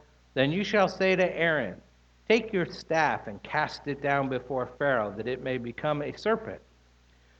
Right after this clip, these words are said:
So Moses and Aaron went to Pharaoh and did just as the Lord commanded. Aaron cast down his staff before Pharaoh and his servants, and it became a serpent.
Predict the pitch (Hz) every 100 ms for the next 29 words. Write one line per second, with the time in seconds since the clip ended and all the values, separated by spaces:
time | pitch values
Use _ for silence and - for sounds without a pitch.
0 | _ - 110 143 208 208 190 - 151 139
1 | 139 127 143 - 143 - 107 113 120 107
2 | 135 143 139 143 143 - 139 - 131 123
3 | 120 117 - 120 135 139 104 85 - _
4 | _ _ _ _ _ 120 127 120 - 139
5 | 131 - 139 139 135 - - 151 127 117
6 | - 120 - 131 - 147 156 139 127 127
7 | 127 135 - 175 175 120 98 - _ _
8 | 107 104 107 - 135 139 139 113 - 127
9 | 120 -